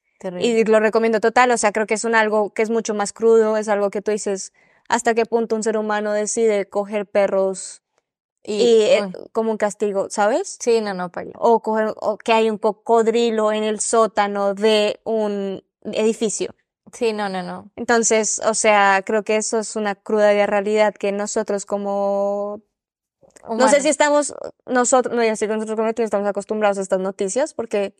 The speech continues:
Speaker 2: creo que, o sea, no hay
Speaker 1: Ah,
Speaker 2: nada
Speaker 1: como
Speaker 2: más que
Speaker 1: latinos.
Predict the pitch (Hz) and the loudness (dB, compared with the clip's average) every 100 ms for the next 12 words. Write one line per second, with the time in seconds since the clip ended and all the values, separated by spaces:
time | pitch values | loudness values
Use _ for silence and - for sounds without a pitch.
0 | _ - - _ 226 226 - 233 - - | _ -20 -20 _ -2 -2 0 -4 -6 -20
1 | - - 240 247 247 254 254 247 247 240 | -20 -6 0 2 4 2 4 4 4 4
2 | 220 220 240 196 185 185 | 4 4 2 2 -4 -8